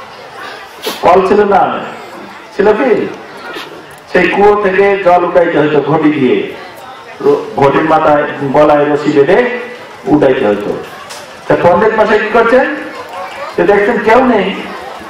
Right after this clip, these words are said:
তাহলে ইত্যবসরে কি করি, আমি জল পিপাসা নিবারণের জন্য তখন একটা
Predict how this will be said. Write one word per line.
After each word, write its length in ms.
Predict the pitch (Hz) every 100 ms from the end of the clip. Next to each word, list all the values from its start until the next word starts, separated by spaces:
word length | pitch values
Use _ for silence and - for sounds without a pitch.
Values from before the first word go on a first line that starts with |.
| -
তাহলে 160 | - 196
ইত্যবসরে 600 | 190 214 214 208 220 220
কি 80 | 220
করি, 340 | 233 233 254
আমি 200 | 226 196
জল 420 | 190 175 185 190 185 -
পিপাসা 340 | - 175 - 190
নিবারণের 520 | 175 175 175 175 175
জন্য 280 | 196 247 294 - - - -
তখন 200 | - 156
একটা 360 | 165 170 180 180